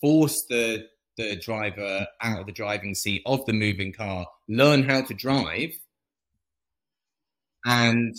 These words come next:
not drive off the cliff, which is extremely, you know, extremely close. And, you know, m-, th-, maybe that's not technically possible. You know, maybe the ca-, the, the propulsion of the car is too,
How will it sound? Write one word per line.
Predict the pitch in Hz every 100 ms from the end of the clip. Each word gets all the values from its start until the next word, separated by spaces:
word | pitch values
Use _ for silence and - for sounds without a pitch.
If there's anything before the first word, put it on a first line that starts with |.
| -
not | 117 127 -
drive | 120 117
off | 110 -
the | 113
cliff, | 156 113 -
which | 92 -
is | 92 85
extremely, | 80 - 87 85 85 71
you | 90
know, | 76
extremely | - - 80 69 _
close. | _ - - _ _ _
And, | 127 117 120
you | 131
know, | 107
m-, | 120 131 135 -
th-, | 135
maybe | 143 147 143
that's | 131 -
not | 139 139 - -
technically | 147 143 127 143
possible. | 175 - - 78 76 -
You | 104
know, |
maybe | 101 117 117 117 117 113
the | 110
ca-, | - - - 117
the, | 107 110 -
the | 107 98 -
propulsion | - 123 123 - 117
of | 104
the |
car | - 113 110 107
is | 104 98 - - _ -
too, | 120 110 107